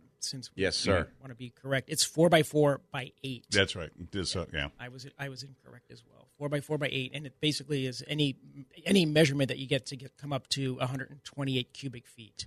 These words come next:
Speaker 2: That's a lot.
Speaker 1: It is a lot.
Speaker 3: Yeah, it's twenty of those a day. And just then think about it. The twenty,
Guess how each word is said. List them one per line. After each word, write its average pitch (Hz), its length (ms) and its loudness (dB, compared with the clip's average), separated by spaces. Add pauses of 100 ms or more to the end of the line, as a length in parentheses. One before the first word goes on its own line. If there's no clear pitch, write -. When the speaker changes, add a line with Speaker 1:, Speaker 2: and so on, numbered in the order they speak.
(140)
Speaker 2:
That's - 160 -6
a 92 60 0
lot. 80 420 -2 (180)
Speaker 1:
It - 120 -18
is 156 140 -10
a 113 40 -12
lot. 92 220 -20 (260)
Speaker 3:
Yeah, 87 140 -6 (320)
it's - 100 -16 (220)
twenty 120 240 -4
of 82 80 -2
those 80 180 -4
a 76 60 -8
day. 73 240 -8 (1500)
And 92 140 2
just 104 160 0 (480)
then 120 160 0
think 175 160 -2
about 78 180 -4
it. 67 100 -8 (220)
The 90 140 -10 (400)
twenty, 131 320 -2